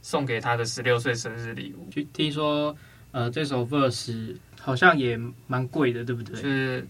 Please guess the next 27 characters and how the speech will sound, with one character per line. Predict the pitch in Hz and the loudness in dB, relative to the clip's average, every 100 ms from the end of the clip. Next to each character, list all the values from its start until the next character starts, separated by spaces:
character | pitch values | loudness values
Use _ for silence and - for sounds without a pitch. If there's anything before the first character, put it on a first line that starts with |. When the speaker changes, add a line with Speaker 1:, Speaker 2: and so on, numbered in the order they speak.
| - | -10
Speaker 1:
Juice | - 170 | -4 -4
world | 180 165 147 135 | 0 2 2 2
这 | 143 | 2
一 | 135 | 2
段 | 143 135 | 2 0
verse， | 135 127 | 2 0
因 | 143 | 2
为 | 170 | 0
他 | 170 | 0
那 | 160 | 0
时 | 143 | -2
候 | 151 | 0
已 | 123 | 0
经 | 120 123 | -2 0
算 | 147 135 | 0 0
是 | 131 | -4
很 | 127 117 | -6 -4
红 | 120 113 | -4 -4
的 | 117 117 113 - - | -2 -4 -6 -10 0
歌 | 131 | 0
手 | 127 143 - | 2 -2 -6
了， | |
Speaker 2:
嗯。 | 143 123 113 - | -4 -4 -6 -10
Speaker 1:
所 | - 151 | -2 0
以 | |
其 | 143 131 | 2 0
实 | 120 127 120 | -4 -2 -2